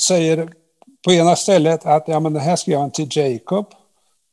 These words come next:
som var fyra år, eh, när han skrev den här. Och några andra, de tycker att nej, den skrev han till Jesse,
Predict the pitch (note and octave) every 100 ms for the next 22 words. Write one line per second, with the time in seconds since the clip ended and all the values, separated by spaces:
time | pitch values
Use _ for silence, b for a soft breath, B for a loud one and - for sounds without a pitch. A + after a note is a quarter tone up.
0 | _ - E3 D3 D3 C3+ D#3+ C#3+ C#3 C#3+
1 | C#3+ F3 G#3 G3 - E3 D3+ D3 C#3+ D3
2 | - D3+ C3+ C3+ C3 C#3 D3+ D3+ D3 D3
3 | D3 C#3+ C#3 D#3+ E3 D#3+ D#3+ D#3 C3 C#3+
4 | C#3+ C#3 C#3 D3 D#3+ - D3+ C#3 C3+ D3
5 | A2+ D3 A#2+ - - F#3+